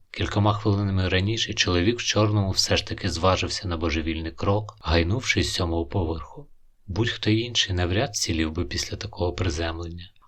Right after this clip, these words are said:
але ознак пошкодження на обличчі й тілі переслідувача видно не було. Побачивши, як страшний незнайомець впевнено крокує до Віллоу, хлопець зірвався з місця. Підхопивши з тротуару пивну пляшку, що стояла поблизу смітника,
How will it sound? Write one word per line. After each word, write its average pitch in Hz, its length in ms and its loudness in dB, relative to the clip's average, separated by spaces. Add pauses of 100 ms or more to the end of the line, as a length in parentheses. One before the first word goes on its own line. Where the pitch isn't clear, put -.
але 87 140 4
ознак 82 340 0
пошкодження 107 720 0
на 87 140 2
обличчі 90 460 0
й 120 40 -8
тілі 117 280 -2
переслідувача 95 880 -2
видно 80 320 -2
не 85 120 -6
було. 85 400 -8 (600)
Побачивши, 98 600 2
як 90 120 -6
страшний 104 420 -2
незнайомець 110 680 0
впевнено 82 500 -2
крокує 87 440 -2
до 90 120 -2
Віллоу, 101 520 -2 (120)
хлопець 104 520 2
зірвався 85 500 -2
з - 100 -6
місця. 85 500 -6 (840)
Підхопивши 110 600 -2
з 104 40 -2
тротуару 98 560 0
пивну 90 300 -2
пляшку, 104 440 0
що 92 160 0
стояла 82 400 0
поблизу 85 440 -4
смітника, 107 680 -4